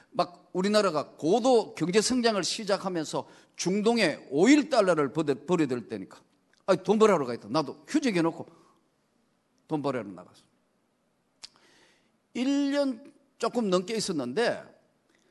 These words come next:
돈이 잘 벌리는 데 가가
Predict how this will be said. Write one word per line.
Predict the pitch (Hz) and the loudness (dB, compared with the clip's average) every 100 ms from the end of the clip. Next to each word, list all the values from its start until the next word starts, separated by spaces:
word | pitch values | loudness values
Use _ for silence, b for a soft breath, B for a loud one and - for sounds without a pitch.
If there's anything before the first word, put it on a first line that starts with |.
| _ _ _ _ _ - | _ _ _ _ _ 0
돈이 | 185 269 311 311 | 4 4 4 2
잘 | - - 262 120 113 - - 233 196 | -2 -6 -8 -6 -8 -8 -2 -2 -2
벌리는 | 254 269 277 254 | -4 0 0 0
데 | 214 | 0
가가 | 196 190 214 | -2 -2 -6